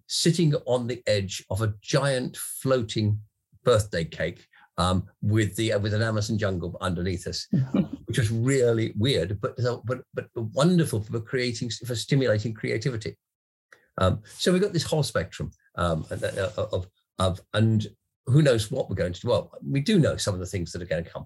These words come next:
Speaker 1: next. Um,
Speaker 2: So you, you're not afraid of technology at all, as I see. Yeah.
Speaker 1: No,
Speaker 2: You
Speaker 1: um,
Speaker 2: love it.
Speaker 1: I,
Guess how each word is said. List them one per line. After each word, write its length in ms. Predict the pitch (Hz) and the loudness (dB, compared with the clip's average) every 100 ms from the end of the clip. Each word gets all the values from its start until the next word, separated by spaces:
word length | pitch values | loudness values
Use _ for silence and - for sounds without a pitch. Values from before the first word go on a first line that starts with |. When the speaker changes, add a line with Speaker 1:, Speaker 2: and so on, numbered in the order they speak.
| - | -12
Speaker 1:
next. 360 | - - - - _ _ _ _ - | -14 -12 -14 -14 _ _ _ _ -2
Um, 160 | 87 | 2
Speaker 2:
So 80 | 87 | 6
you, 200 | 208 - - _ _ _ _ _ _ _ _ | 4 4 -4 _ _ _ _ _ _ _ _
you're 120 | 190 233 | 2 4
not 180 | 240 | 4
afraid 360 | 233 214 180 175 | 2 0 0 0
of 160 | - 135 | -4 -6
technology 560 | 175 147 147 143 131 131 | -4 -2 -2 -2 -2 -2
at 80 | |
all, 460 | 110 135 90 - - - 202 | 0 0 -2 -6 -10 -10 -8
as 160 | 135 | -4
I 140 | 135 135 | -4 -4
see. 280 | - - - _ _ _ | -6 -10 -12 _ _ _
Yeah. 140 | - 131 | -4 0
Speaker 1:
No, 120 | 113 - _ - 117 | 0 -2 _ -2 4
Speaker 2:
You 60 | 185 | 4
Speaker 1:
um, 60 | |
Speaker 2:
love 200 | 156 139 | 4 0
it. 120 | - - 110 | -6 -6 -6
Speaker 1:
I, 60 | - | -6